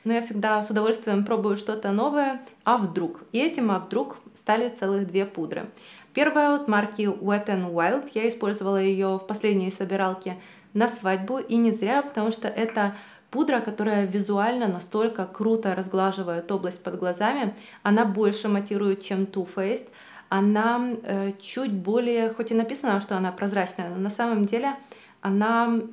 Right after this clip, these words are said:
чуть-чуть даёт жёлтый оттенок. Мне это нравится. Я всегда выбираю чуть-чуть жёлтоватые консилеры и ближе к цвету кожи, нежели что-то такое супер высветляющее. Меня такой эффект, э, светлого треугольника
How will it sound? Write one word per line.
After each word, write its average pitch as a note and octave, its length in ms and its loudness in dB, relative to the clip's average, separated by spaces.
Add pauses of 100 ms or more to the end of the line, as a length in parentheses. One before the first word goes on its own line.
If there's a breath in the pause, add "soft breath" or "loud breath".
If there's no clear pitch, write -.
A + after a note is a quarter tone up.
(160)
чуть-чуть B3+ 460 -6
даёт G#3 300 -2
жёлтый G3+ 320 0
оттенок. F#3 540 -4
Мне G#3 100 2
это G#3 140 -2
нравится. F#3 560 0 (240 loud breath)
Я G#3 80 0
всегда G#3 320 0
выбираю G3+ 560 2
чуть-чуть G#3+ 400 -6
жёлтоватые G3+ 640 0
консилеры B3+ 720 0 (380 loud breath)
и G#3+ 400 0
ближе A#3+ 580 0
к B3 120 -10
цвету A3 600 -2
кожи, F3+ 600 0
нежели G3+ 460 0
что-то A3 300 -2
такое F#3+ 320 -4
супер F#3+ 320 -4
высветляющее. G#3+ 800 -4
Меня G3 260 0
такой F#3+ 340 -4
эффект, G3 280 -4 (380 loud breath)
э, F#3+ 140 -4
светлого G3+ 440 0
треугольника A3 1000 2